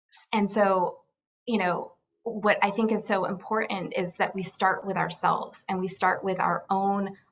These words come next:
lives, our own vibration that is reflected into the world. And so I think it's so important that you brought up limiting beliefs, because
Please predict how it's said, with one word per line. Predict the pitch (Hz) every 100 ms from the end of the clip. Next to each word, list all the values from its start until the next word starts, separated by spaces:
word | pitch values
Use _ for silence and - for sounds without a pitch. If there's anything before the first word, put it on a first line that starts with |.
| -
lives, | 180 175 156
our | 190 -
own | 196 190 190 196 196 _ _ -
vibration | 185 185 175 175 180 - 160 - -
that | 175 170
is | 185 170
reflected | 185 175 - 175 - 170
into | 190 180 190
the | 175 160
world. | 165 190 175 160 - -
And | 190 175 175 - -
so | - 190
I | 180
think | 220
it's | 208 -
so | 202
important | 196 - 220 - 190 180
that | 185 -
you | 190
brought | 175 190 180 185 -
up | 170 165 - _ _ -
limiting | 202 202 190 180
beliefs, | 170 165 190 175 170 -
because | - 185 190